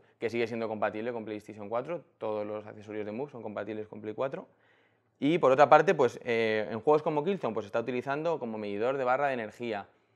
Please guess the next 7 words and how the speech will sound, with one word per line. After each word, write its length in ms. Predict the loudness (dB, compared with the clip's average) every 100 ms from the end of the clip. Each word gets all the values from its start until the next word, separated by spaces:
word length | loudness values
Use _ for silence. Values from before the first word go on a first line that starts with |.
| _ -6
En 460 | -2 0 0 -2
modos 220 | 0 0
multiplayer 560 | 0 -2 -2 -2 2 2
se 80 | 0
está 140 | -4
utilizando 480 | -2 -2 -2 -2 -2
para, 640 | 2 2 2 0 -4 -6